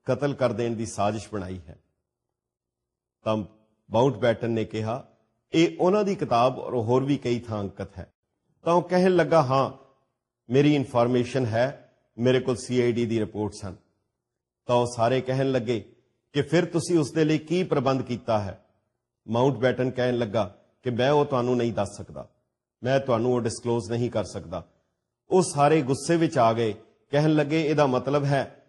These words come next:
ਤੁਸੀਂ ਸਾਡੇ ਕਾਇਦ ਨੂੰ ਮਰਵਾਉਣਾ ਚਾਹੁੰਦੇ ਹੋ?"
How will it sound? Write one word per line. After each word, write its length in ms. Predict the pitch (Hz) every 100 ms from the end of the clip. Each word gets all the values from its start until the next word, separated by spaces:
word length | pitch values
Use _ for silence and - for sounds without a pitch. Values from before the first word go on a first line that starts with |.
| _ -
ਤੁਸੀਂ 260 | 135 147 156
ਸਾਡੇ 320 | 127 131 139
ਕਾਇਦ 420 | 135 117 131 135
ਨੂੰ 120 | 139
ਮਰਵਾਉਣਾ 420 | 123 110 113 135
ਚਾਹੁੰਦੇ 360 | 143 139 139 135
ਹੋ?" 180 | 113